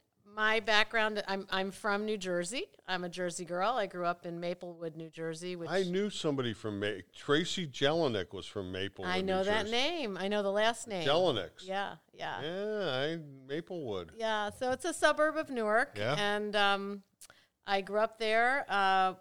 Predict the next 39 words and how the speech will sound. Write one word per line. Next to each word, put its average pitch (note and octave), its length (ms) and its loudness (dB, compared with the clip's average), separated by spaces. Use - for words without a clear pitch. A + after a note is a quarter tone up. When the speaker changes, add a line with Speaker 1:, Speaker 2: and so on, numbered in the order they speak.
Speaker 1:
went G#3 240 -4
to G#3 80 -10
college G3+ 760 0
in F#3 580 -6
Rochester, G#3 520 0
New F#3+ 100 -6
York, A3 360 -4
the G3+ 80 -10
Speaker 2:
Uh-huh. F#3+ 80 -4
Speaker 1:
University F#3 300 -4
of F3 100 -8
Rochester. G#3 800 -6
Speaker 2:
Okay. B2+ 200 -8
Speaker 1:
And, F#3 380 0
uh, F3+ 420 0
and G3 360 0
while G#3+ 200 4
I A#3 100 8
was A#3 160 2
still G#3 260 -2
in G3 100 -2
high F#3+ 180 -4
school, F#4 500 -6
I F3+ 400 -2
met F#3 220 -8
my F3+ 160 -6
husband. G3+ 600 -6
He's F#3 240 -20
part F#3 140 -4
of E3 60 -12
the E3+ 80 -12
story E3+ 400 -6
because F3 400 -8
that's D#3+ 240 -6
how E3 100 -2
we D#3+ 100 -4
got D#3 200 -4
to D#3 80 -14
Cincinnati. D#3 840 -8